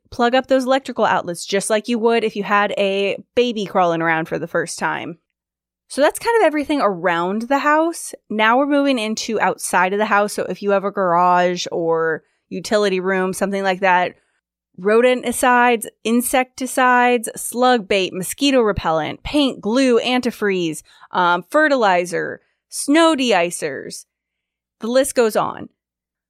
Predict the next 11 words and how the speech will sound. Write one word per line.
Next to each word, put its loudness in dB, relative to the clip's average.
Those 2
items 0
are -2
more 2
common 0
for -2
dogs 0
to -16
get -4
into -6
because -2